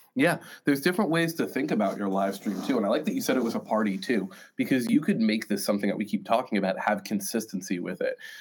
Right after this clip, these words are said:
You could also make your live streams exclusive events, right? So if your people know that you have a podcast or you have a show, and it's usually something they listen to on the podcast, uh,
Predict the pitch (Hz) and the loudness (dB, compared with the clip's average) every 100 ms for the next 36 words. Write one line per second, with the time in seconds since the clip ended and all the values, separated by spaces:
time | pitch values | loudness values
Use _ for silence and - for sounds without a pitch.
0 | - 131 156 226 190 131 143 131 104 104 | -6 -2 2 2 2 2 2 2 4 2
1 | 107 - 107 104 101 98 101 - 90 87 | 0 -4 0 2 4 4 2 -2 -2 -4
2 | - 110 - 113 107 104 90 98 - - | -8 -8 -2 0 2 0 2 0 0 -8
3 | - - 98 98 - - - - 131 120 | -12 -2 0 0 -4 -20 -20 -2 2 2
4 | 113 170 - 170 120 104 101 90 - - | 2 0 0 0 2 4 4 2 -4 -14
5 | - 110 - 110 - 101 - 98 95 - | -4 -4 0 0 0 0 2 0 0 -4
6 | 90 - 95 95 95 - 87 64 - - | -6 -2 -2 -2 -2 0 2 0 -4 -20
7 | - - 107 101 - 113 110 110 104 110 | -12 -2 -2 0 0 2 4 2 2 0
8 | 104 104 104 104 101 - 101 95 92 90 | 0 2 2 0 0 2 2 0 0 0
9 | - 78 - - - - | 0 -2 -2 -2 -2 -2